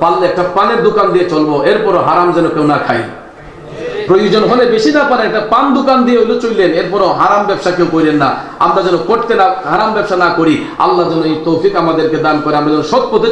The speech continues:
চলতে পারি। সবাই বলেন আমিন। আর একটু জোরে বলেন আমিন। আজকে, আজকে আর, আর সামনের দিকে যাচ্ছি না, আমার ভাইজানের কষ্ট হইব। কারণ একজন আলেম বসাই, আমি তো একজন আলেম, আমি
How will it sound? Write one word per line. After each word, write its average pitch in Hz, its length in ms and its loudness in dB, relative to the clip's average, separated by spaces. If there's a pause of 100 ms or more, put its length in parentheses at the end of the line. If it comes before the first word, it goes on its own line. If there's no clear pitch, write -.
চলতে 170 280 2
পারি। 143 160 2 (240)
সবাই 160 260 2
বলেন 143 160 0 (200)
আমিন। 165 420 2 (500)
আর 208 140 2
একটু 190 220 0
জোরে 185 240 2
বলেন 165 180 2 (220)
আমিন। 196 640 2 (2000)
আজকে, 180 260 0 (1300)
আজকে 190 220 -2 (120)
আর, 175 80 2 (180)
আর 175 80 2 (100)
সামনের 180 280 2
দিকে 175 160 2
যাচ্ছি 170 340 0
না, 214 60 2 (120)
আমার 160 240 0
ভাইজানের 156 440 0
কষ্ট 180 220 0
হইব। 135 160 0 (140)
কারণ 147 180 2 (220)
একজন 156 180 0 (120)
আলেম 175 240 2
বসাই, 170 300 0
আমি 147 140 0
তো 180 60 0
একজন 165 240 2
আলেম, 147 180 0 (420)
আমি 160 120 0